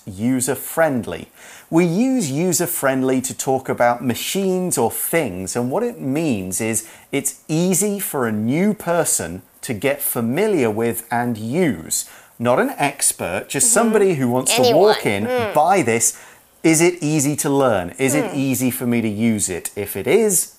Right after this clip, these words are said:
Speaker 1: then it's user-friendly. If not, then it isn't.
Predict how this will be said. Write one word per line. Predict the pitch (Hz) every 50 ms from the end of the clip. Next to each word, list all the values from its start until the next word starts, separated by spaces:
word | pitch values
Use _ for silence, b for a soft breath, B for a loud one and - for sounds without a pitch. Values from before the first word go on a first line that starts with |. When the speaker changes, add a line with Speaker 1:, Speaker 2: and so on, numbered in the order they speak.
| -
Speaker 1:
then | - 151 160
it's | 170 - - -
user-friendly. | 104 117 131 127 110 123 120 - - 117 107 95 95 90 - 90 90 85 - b b b b b
If | 104 101 -
not, | 135 170 202 139 110 - - - - _ _ _ _
then | - 110 104
it | 98 85 120
isn't. | 151 139 - - - - -